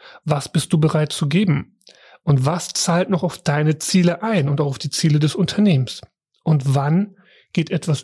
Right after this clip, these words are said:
über deine eigenen Grenzen hinweg? Und wenn das der Fall ist, hebe deinen metaphorischen Keil nach oben und fang dann an, auf die Energie, die dann auf den Keil einprasselt,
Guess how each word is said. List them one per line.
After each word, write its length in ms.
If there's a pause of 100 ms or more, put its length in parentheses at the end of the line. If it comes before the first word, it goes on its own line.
über 220
deine 320
eigenen 440
Grenzen 400
hinweg? 460 (600)
Und 240
wenn 120
das 180
der 120
Fall 280
ist, 280 (800)
hebe 380
deinen 420 (600)
metaphorischen 800
Keil 320
nach 160
oben 400 (520)
und 340 (100)
fang 320
dann 220
an, 360
auf 140
die 180
Energie, 420
die 120
dann 180
auf 120
den 160
Keil 520
einprasselt, 1200